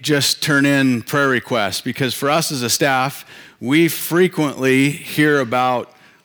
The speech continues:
hard stuff going on in people's lives, and we are absolutely happy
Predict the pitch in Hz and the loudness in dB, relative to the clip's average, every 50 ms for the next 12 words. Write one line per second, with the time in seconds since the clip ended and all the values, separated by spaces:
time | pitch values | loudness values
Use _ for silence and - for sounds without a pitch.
0 | - - 147 143 147 139 123 - - - 151 143 147 151 147 - - - - 143 | -10 -4 -2 0 0 0 -2 -4 -4 -2 0 0 0 0 -2 -6 -10 -6 -4 -2
1 | 143 139 135 139 143 139 131 - 151 151 - 156 131 117 123 123 127 131 139 156 | 0 0 0 0 0 -2 -2 -2 -2 -2 -2 -2 -4 -4 -2 -2 0 0 0 0
2 | 151 139 123 - - - - - 120 120 123 131 147 147 135 127 123 117 110 107 | -2 -4 -6 -8 -8 -8 -6 -6 -4 -2 -2 0 0 2 2 2 0 -2 -2 -6
3 | _ _ _ - 131 147 143 127 - - 131 123 131 139 92 113 107 113 120 117 | _ _ _ -4 -4 -2 -2 -4 -4 -6 -4 -2 -4 -2 -2 -2 -2 -2 -2 -4
4 | 117 - 113 104 101 92 | -4 -6 -6 -6 -8 -8